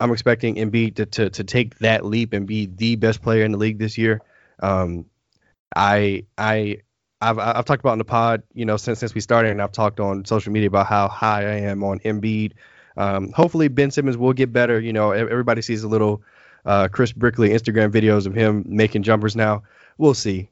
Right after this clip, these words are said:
in the league, you know, when he's playing against real N B A players. Um, but, uh, you know, I, I, I just feel like Embiid is, is that force on both ends of the floor to where it's just, you know, that, <laughs>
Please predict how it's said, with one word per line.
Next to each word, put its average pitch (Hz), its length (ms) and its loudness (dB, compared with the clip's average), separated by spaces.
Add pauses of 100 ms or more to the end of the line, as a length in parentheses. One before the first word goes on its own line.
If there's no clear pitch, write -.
in 110 120 -6
the 104 60 -2
league, 101 480 -2
you 104 140 -8
know, 98 140 -2
when 98 100 -4
he's 98 80 -4
playing 104 160 2
against 95 180 -4
real 104 140 2
N 101 100 -2
B 101 120 0
A 101 60 2
players. 104 360 0 (440)
Um, 90 480 0 (220)
but, 101 240 0
uh, 90 320 0 (200)
you 170 140 4
know, 98 260 4
I, 123 200 2
I, 123 380 -2
I 151 40 -2
just 147 120 -8
feel 147 100 -2
like 120 240 -4 (520)
Embiid 123 480 -4
is, 104 160 -8
is 117 220 -6
that 117 160 0
force 113 300 -2
on 110 180 -4
both 117 260 0
ends 117 200 -4
of 104 80 -2
the 107 80 -6
floor 110 320 0
to 107 140 -6
where 101 480 -2 (420)
it's 107 180 -4
just, - 460 -4 (120)
you 127 140 2
know, 101 240 0 (200)
that, 139 300 2
<laughs> - 340 -2